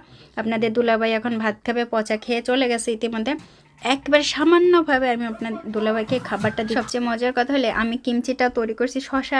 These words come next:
আর সিউইডের, আর আমি যে স্যুপটা তৈরি করছি আজকে, স্যুপটাও তৈরি করছি সিউইডের। আপনাদের দুলাভাই দেখে বলতেছে যে, "তুমি একসাথে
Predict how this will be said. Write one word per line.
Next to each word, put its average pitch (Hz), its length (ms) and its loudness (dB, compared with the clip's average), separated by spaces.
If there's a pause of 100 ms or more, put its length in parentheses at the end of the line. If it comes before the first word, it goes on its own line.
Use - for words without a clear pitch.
(120)
আর 240 80 2 (100)
সিউইডের, 285 580 2 (500)
আর 214 260 4
আমি 240 220 0 (720)
যে 226 180 4
স্যুপটা 330 380 2
তৈরি 294 220 2
করছি 262 240 -2
আজকে, 226 240 -4
স্যুপটাও 277 480 0
তৈরি 254 260 4
করছি 247 300 -2 (800)
সিউইডের। 220 600 2 (320)
আপনাদের 220 340 0
দুলাভাই 233 380 2
দেখে 233 240 -2
বলতেছে 233 520 -2
যে, 233 160 -2
"তুমি 240 380 0
একসাথে 240 460 2